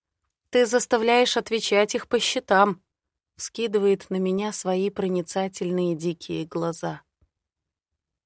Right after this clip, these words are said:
«Что-то не так. Помимо меня возник один профи». «Ты знаешь, кто?» «Пытаюсь вычислить. Работает киллер в одиночку или с кем-то в договорнике.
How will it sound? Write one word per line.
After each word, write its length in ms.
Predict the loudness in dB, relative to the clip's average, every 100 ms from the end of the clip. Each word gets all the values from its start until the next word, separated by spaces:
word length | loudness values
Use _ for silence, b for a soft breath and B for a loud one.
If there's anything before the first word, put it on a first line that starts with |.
| _ _ _ _ _ _ _ _ _ _ _ _ _ _ _ _ _ _ _ _ _ _ _ _ _ _ _ _
«Что-то 460 | -10 0 4 4 4
не 140 | 2
так. 420 | 4 4 4 0 _ _ _
Помимо 520 | 4 4 4 2 4
меня 420 | 2 2 2 2 4
возник 480 | 4 2 0 2
один 320 | 2 2 2 0
профи». 500 | 2 2 0 -10 -14 _ _ _ _ _
«Ты 140 | 4 4
знаешь, 380 | 6 4 4
кто?» 320 | 2 2 2 2 _ _ _ _ _
«Пытаюсь 640 | 0 2 6 6 6 2
вычислить. 720 | 0 0 0 -8 -8 -10 -12 _ _
Работает 640 | 2 4 6 6 6 4
киллер 440 | 2 0 4 4 6
в 60 |
одиночку 680 | 4 2 2 2 0 -2 -4 b b
или 220 | 4 4
с 100 | 2
кем-то 400 | 2 2 2 0
в 60 |
договорнике. 880 | 2 0 2 2 0 -2 0 2 2